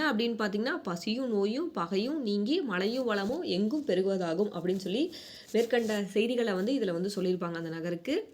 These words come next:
நம்ம வந்து நூல்வழி மட்டும் பார்க்கலாம் வாங்க. நூல்வழி பாங்க.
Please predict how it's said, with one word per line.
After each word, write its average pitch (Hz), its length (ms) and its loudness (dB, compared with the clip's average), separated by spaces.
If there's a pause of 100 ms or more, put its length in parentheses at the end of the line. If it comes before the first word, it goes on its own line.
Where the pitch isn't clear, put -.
(180)
நம்ம 196 200 -2
வந்து 202 180 -4
நூல்வழி 190 320 0
மட்டும் 170 220 -4
பார்க்கலாம் 165 300 -6
வாங்க. 156 220 -2 (1120)
நூல்வழி 233 340 2
பாங்க. 180 260 0